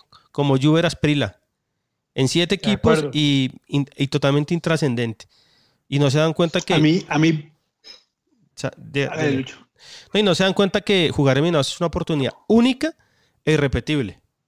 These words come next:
Speaker 3: Le iba a decir que a mí Bertel se me parece a Rojas, el, ese lateral derecho
Speaker 1: Sí,
Speaker 3: que tuvo
Speaker 1: uy, el de la
Speaker 3: Millonarios.
Speaker 1: Sudamericana.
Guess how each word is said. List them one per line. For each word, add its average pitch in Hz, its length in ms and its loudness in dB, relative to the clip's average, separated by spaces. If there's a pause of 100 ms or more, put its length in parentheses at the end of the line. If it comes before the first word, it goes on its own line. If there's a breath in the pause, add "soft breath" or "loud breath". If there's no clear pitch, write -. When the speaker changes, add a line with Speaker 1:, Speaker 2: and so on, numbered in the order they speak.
(1000 loud breath)
Speaker 3:
Le 156 120 0
iba 151 100 4
a - 20 4
decir 160 220 0
que - 80 -2
a 156 40 0
mí 170 140 2
Bertel 175 340 0
se 180 100 -2
me 180 100 -2
parece 165 380 0
a 170 100 0
Rojas, 202 400 -2
el, 165 200 -2
ese 147 160 -8
lateral 143 520 -6
derecho 170 240 -8
Speaker 1:
Sí, - 60 -18
Speaker 3:
que - 80 -20
tuvo 151 160 -6
Speaker 1:
uy, - 0 -
el 202 40 2
de 214 80 4
la 175 80 2
Speaker 3:
Millonarios. 143 220 2
Speaker 1:
Sudamericana. 139 600 0